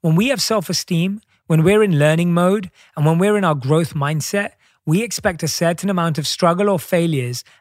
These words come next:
and we know it's all just part of the learning process. It's an inescapable part of being human. When we're in our growth mindset and when we accept that we need to engage in effort and learning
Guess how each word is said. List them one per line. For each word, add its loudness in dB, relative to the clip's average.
and -2
we 2
know 0
it's -6
all 0
just -4
part 0
of -8
the 0
learning 0
process. -6
It's -2
an -2
inescapable -2
part -2
of -2
being 0
human. -4
When 2
we're 0
in 0
our 2
growth 0
mindset -2
and -2
when 0
we 0
accept -6
that -2
we 0
need 0
to -6
engage -2
in -4
effort -4
and -2
learning 0